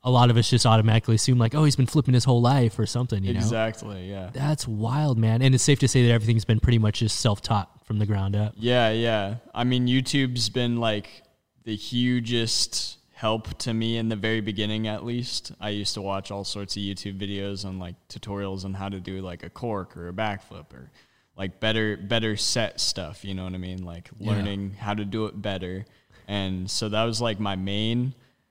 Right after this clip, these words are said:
Speaker 2: focus. And then after that, I realized, like, YouTube isn't gonna help me much. I feel like I need to experience this on my own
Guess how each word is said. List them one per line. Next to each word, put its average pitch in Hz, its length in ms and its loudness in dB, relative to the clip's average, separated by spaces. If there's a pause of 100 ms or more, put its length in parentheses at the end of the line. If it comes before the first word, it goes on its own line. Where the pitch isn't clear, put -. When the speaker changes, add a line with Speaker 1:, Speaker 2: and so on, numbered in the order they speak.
(240)
Speaker 2:
focus. 139 640 0
And 110 220 -2
then 104 140 -2
after 113 320 -4
that, 101 280 0
I 107 40 -4
realized, 107 600 -2
like, 90 280 -8
YouTube 113 500 -2
isn't 107 300 -2
gonna 98 160 -6
help 104 280 -6
me 120 140 -2
much. 123 460 -4
I 104 100 -8
feel 107 220 -6
like 98 200 -6
I 98 80 -6
need 101 260 -6
to 95 160 -10
experience 92 560 -8
this - 200 -10
on 87 140 -10
my 82 180 -10
own 80 280 -12